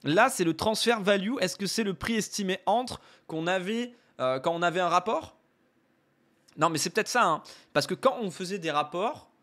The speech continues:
sur les joueurs, il y avait marqué « ne veulent pas vendre ». Ou parfois, il y avait marqué entre dix et trente millions d'euros.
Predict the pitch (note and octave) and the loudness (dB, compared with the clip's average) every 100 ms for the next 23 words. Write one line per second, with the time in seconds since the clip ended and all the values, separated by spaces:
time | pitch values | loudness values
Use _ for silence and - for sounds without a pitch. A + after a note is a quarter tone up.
0 | _ _ - - D#3+ D#3 A#3+ F3+ F3+ F#3+ | _ _ -10 -2 0 0 0 0 0 0
1 | G3 B3+ A3 B3 B3 F3 C3 C#3 F#3+ - | -2 -2 -2 0 0 0 0 -2 -10 -18
2 | _ _ F#3+ - E3+ - A3 C4 A#3+ E3+ | _ _ -8 0 0 0 -2 0 0 -2
3 | E3+ E3 G#3+ A#3+ E3+ F3+ - G#3 D3 A3 | -2 -2 -4 -4 -4 -6 -6 -8 -6 -8
4 | A3+ D#3 C3 E3+ - E3 D#3+ D#3 C#3+ C#3 | -6 -6 -6 -8 -10 -10 -8 -6 -4 -4
5 | D3+ A3 | -2 -6